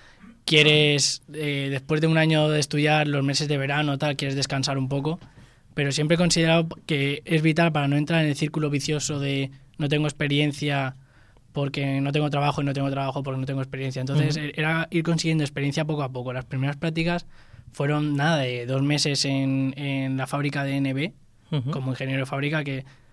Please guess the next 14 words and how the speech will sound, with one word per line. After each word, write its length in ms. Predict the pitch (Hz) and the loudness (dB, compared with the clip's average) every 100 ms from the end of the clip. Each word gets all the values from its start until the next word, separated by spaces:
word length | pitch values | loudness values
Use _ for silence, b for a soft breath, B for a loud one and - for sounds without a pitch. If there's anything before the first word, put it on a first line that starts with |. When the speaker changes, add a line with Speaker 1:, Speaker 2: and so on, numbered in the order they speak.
| b - | b -16
Speaker 1:
estamos 240 | - 139 | -6 -4
hablando 260 | 143 147 151 | -2 -2 -2
que 100 | 151 | -2
era 300 | 156 160 151 | 0 0 0
el 300 | 143 135 131 | 0 -2 -4
curso 360 | 135 143 - 160 | -6 -6 -4 -4
de 120 | 147 | -2
pasar 300 | 139 139 139 | -4 -6 -4
de, 380 | 151 147 139 135 | -2 0 -2 -4
el 80 | |
verano 240 | 131 127 147 | -4 -4 -4
de 60 | |
pasar 260 | 147 139 147 | -4 -6 -4
de, 600 | 151 147 143 135 127 120 | -4 -4 -4 -4 -6 -10